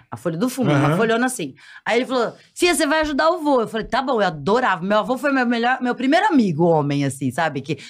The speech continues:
Speaker 1: que brincava, tocava violão, fazia as brincadeiras. Meu avô imitava o, o
Speaker 2: Fazia
Speaker 1: Chaves.
Speaker 2: fumo de corda.
Speaker 1: Fazia fumo de corda. Ele falou, "Você vai ajudar o vô", porque não tinha quem ajudasse. Eu era a primeira neta.
Speaker 2: Aham.
Speaker 1: Falei, "Tá bom." E criança,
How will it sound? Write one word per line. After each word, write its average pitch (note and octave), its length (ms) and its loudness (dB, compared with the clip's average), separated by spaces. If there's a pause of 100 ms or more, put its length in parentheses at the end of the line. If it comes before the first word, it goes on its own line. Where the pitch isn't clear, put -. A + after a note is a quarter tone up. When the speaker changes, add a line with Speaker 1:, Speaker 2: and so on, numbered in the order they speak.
(300)
Speaker 1:
que B3+ 80 2
brincava, G3 760 0
tocava G#3+ 340 -4
violão, F#3 680 2
fazia A3+ 280 0
as G3+ 40 -2
brincadeiras. G3 800 0
Meu G#3 120 4
avô A3+ 180 0
imitava G3+ 360 -2
o, D3+ 180 -6
o - 20 -12
Speaker 2:
Fazia D3+ 300 0
Speaker 1:
Chaves. F#3 200 2
Speaker 2:
fumo D#3+ 160 4
de C3+ 120 0
corda. E3+ 440 4
Speaker 1:
Fazia C#4 180 0
fumo C#4+ 160 0
de B3+ 120 -4
corda. A3+ 140 2
Ele G#3+ 80 -6
falou, A3+ 140 0
"Você G#3 240 -2
vai B3+ 140 0
ajudar B3 240 0
o C4+ 140 -4
vô", A3 160 2
porque F3 180 -8
não F3+ 120 -4
tinha F#3+ 340 -2 (180)
quem D3+ 240 2
ajudasse. C#3 460 -2
Eu D3 80 2
era D#3+ 160 2
a E3 40 -2
primeira F3+ 400 -2
neta. D#3 360 -4
Speaker 2:
Aham. C3+ 360 0 (300)
Speaker 1:
Falei, F3 140 0
"Tá G#3 160 -2
bom." F#3 340 -6
E C3+ 220 -4
criança, D#3 680 -2